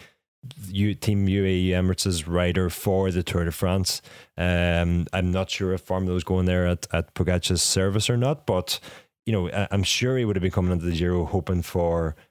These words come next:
uh, at least a top ten in G C and, and to be up there in stages. But I struggle to recall a stage that he was really, uh, a f-, a, a key player in or a, or a factor in. I think he was in the break a couple of times, but none of them succeeded. And,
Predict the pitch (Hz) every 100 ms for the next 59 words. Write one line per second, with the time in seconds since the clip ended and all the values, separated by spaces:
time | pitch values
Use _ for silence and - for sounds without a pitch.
0 | _ 87 80 87 98 101 104 92 85 90
1 | 87 82 85 82 87 87 85 87 85 85
2 | 85 90 85 85 - 87 98 90 92 92
3 | 92 87 - _ - - 107 107 117 95
4 | 87 - 87 87 85 - 90 87 90 85
5 | 85 85 76 - - 80 82 87 90 87
6 | 85 76 - _ _ _ _ 85 85 82
7 | 82 78 87 - - 90 87 - 82 -
8 | _ _ - 92 - 82 92 104 95 87
9 | 85 90 85 - 92 92 - 104 101 95
10 | - 90 87 85 85 73 95 98 95 98
11 | - 92 95 92 - 80 87 87 85 -
12 | - - 101 107 92 87 85